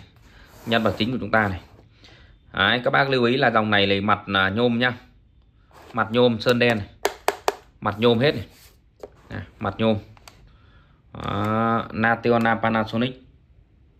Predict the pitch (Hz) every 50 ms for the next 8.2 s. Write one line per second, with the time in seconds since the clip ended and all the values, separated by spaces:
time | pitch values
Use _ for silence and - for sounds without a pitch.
0 | _ _ _ _ _ _ _ _ - - - - - - - - - - 113 117
1 | 117 113 110 113 113 113 107 101 87 67 82 123 113 104 - - - - - -
2 | _ - _ _ _ _ _ - _ _ - - 104 101 101 - - 107 113 -
3 | 131 151 147 - - - 135 - - 131 160 190 190 - - - - - - -
4 | - - - - 123 117 113 113 110 104 104 156 156 135 131 143 156 165 147 120
5 | 104 110 113 101 92 147 165 160 - 143 135 131 131 - - 156 151 156 - -
6 | 127 123 127 147 - - - _ _ _ - - 101 104 110 110 104 - 117 113
7 | 104 - - 131 123 120 - 113 113 110 113 127 - - - - _ - 104 104
8 | 95 - -